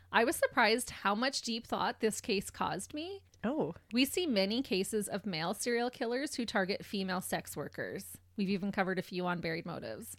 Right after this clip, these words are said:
Speaker 2: Yep.
Speaker 1: Well, today we're flipping the script because this case is about a female serial killer who targeted men while being a sex worker.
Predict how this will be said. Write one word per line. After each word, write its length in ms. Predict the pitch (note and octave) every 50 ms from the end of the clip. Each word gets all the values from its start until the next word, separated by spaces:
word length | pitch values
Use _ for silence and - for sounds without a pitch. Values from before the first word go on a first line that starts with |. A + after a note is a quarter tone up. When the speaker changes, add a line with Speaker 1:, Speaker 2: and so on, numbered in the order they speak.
| - - -
Speaker 2:
Yep. 360 | A#3 A3+ G#3+ G#3+ C4+ - - -
Speaker 1:
Well, 180 | A#3+ A3+ G#3
today 640 | G3+ - - A3 F#3+ - D4+ F4+ F4+ C#4+ A#3+ A3+ A3
we're 280 | A3+ A3+ C4+ D#4+ G4 F#4+
flipping 420 | - - D4+ E4 - D#4+ D#4 C4+
the 80 | C4 A#3+
script 560 | - - - - D#4 C#4+ - - - - - -
because 320 | - A3 - A#3 A3 F3+ -
this 240 | C#4+ F#4 G4 -
case 340 | - - B3+ G#3 G#3 G3+ -
is 100 | A3+ G3
about 220 | A3+ G3+ G3+ F#3+ F#3
a 100 | F3 D#3
female 540 | - - - C4+ D#4+ G#4 G#4+ G4+ C4 G3+
serial 400 | - - - G#3+ F#3 F3+ F3+ F3+
killer 520 | - - - G3 F3 D#3+ - G3 B3+ D#4+ - -
who 120 | C#4+ B3
targeted 560 | G#3 - A#3+ G#3+ G#3+ G#3+ G#3+ G3 G3 E3 E3 G#3
men 460 | G#3+ A#3 C#4 D4 A#3+ G#3 G#3 A3 - -
while 680 | - F3 F#3 A3 C#4 E4+ F4+ C4 F#3+ G3+ G#3 A3+ A#3
being 300 | A#3 - A3+ A3 A3 A3
a 60 | A3
sex 380 | G#3 - - G3 G3 - - -
worker. 500 | A3 A3+ A3 - G#3+ - - - G3